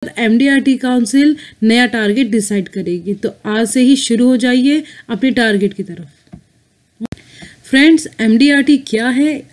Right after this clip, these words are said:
एमडीआरटी के क्या-क्या बेनिफिट्स हैं, इन सभी जानकारी के लिए आप हमारे पुराने वीडियोज़ को देख सकते हैं। आपको मैं सारे लिंक अपने डिस्क्रिप्शन में दे दूँगी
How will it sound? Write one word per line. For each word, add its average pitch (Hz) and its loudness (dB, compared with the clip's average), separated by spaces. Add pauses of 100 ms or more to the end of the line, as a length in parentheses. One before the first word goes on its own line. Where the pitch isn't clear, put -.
एमडीआरटी 254 2
के 269 2
क्या-क्या 233 -2
बेनिफिट्स 208 0
हैं, 294 2 (400)
इन 247 6
सभी 254 4
जानकारी 262 0
के 254 0
लिए 254 2
आप 226 -6
हमारे 220 -2
पुराने 208 -2
वीडियोज़ 220 -2
को 247 -2
देख 202 0
सकते 233 -6
हैं। 285 2 (420)
आपको 240 0
मैं 311 4
सारे 240 -2 (420)
लिंक 269 2
अपने 240 0
डिस्क्रिप्शन 220 -2
में 247 4
दे 202 2
दूँगी 269 2